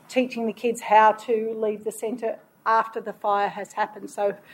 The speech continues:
from that, you know, cause and effect, uh, or prevention side of things, we can see the engineering, the substitution, the elimination. They're preventing us having a fire.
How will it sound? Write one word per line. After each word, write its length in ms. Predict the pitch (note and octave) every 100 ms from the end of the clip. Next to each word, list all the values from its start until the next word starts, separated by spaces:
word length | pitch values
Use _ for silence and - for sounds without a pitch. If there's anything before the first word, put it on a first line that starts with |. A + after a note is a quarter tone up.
| - _
from 200 | C4+ B3
that, 280 | A3+ A3 -
you 80 | G#3
know, 180 | G#3 A3 - - _ _ _ -
cause 320 | - C#4+ B3+
and 100 | A3+
effect, 520 | - - C4 - -
uh, 220 | A#3 G#3+
or 120 | G#3+ G#3
prevention 720 | - A3+ C4 C4 - B3+ B3
side 360 | B3+ B3+ B3
of 120 | A#3+
things, 220 | C#4 C#4+ C#4+ - - - - _ _ - -
we 120 | A#3+
can 180 | B3 B3+
see 240 | A#3 C4 A#3+
the 160 | A#3+
engineering, 720 | C#4 C4 B3 C4+ C4+ C4+ C4
the 100 | A#3
substitution, 920 | A3+ C#4 - - B3 - C#4 - C4
the 100 | B3
elimination. 720 | A#3+ B3+ C4 B3+ B3 B3 C#4 - - - _ _
They're 140 | F#4 A4+
preventing 960 | - D#4 A3 B3 C#4+ C#4+ D4 A3 G#3 - _ -
us 160 | A3 -
having 380 | A3+ A3+ A3
a 40 | G#3
fire. 640 | - G#3 G3+ G#3+ G#3 -